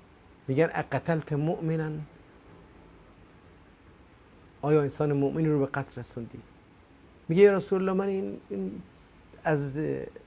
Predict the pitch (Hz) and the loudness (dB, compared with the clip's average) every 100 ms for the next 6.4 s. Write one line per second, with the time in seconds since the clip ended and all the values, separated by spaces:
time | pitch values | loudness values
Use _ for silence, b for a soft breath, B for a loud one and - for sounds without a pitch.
0 | - 180 190 - - 151 139 147 139 127 | 2 4 4 0 0 2 2 0 -2 -4
1 | 120 - - - - - - - 156 - | -8 -16 -20 -20 -20 -20 -20 -4 -2 2
2 | 180 185 180 156 147 139 131 - - 135 | 4 6 4 4 4 4 2 -4 -4 2
3 | 135 147 139 - 190 214 220 175 147 - | 4 4 2 2 8 12 12 8 2 -4
4 | - - - - 127 151 135 147 - 165 | -18 -20 -20 -2 4 6 6 2 4 4
5 | 156 147 143 143 143 139 - 131 127 120 | 4 4 2 2 4 2 0 -2 -2 -2
6 | 127 - - | -6 -8 -20